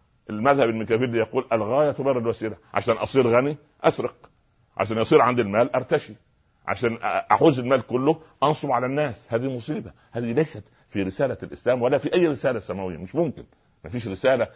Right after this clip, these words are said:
ينزلها رب العباد من السماء وم-، إنسان يظلم إنسان. القوة والآلة العسكرية تقتل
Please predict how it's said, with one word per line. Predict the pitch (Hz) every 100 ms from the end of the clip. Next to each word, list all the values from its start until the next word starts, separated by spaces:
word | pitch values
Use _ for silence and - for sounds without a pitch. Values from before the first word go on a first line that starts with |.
| _
ينزلها | 90 92 135 117
رب | 110 110
العباد | 101 87 117 104
من | 95
السماء | 85 - 110 139 - _ -
وم-، | 101 - 71 98 104
إنسان | 104 - 123
يظلم | 110 92 85
إنسان. | 78 - 71 - _ _ _ _ _ -
القوة | - 156 156 110 87 _ -
والآلة | 92 - 131
العسكرية | 107 92 - 107 131 139 139 - _ _
تقتل | - 156 - -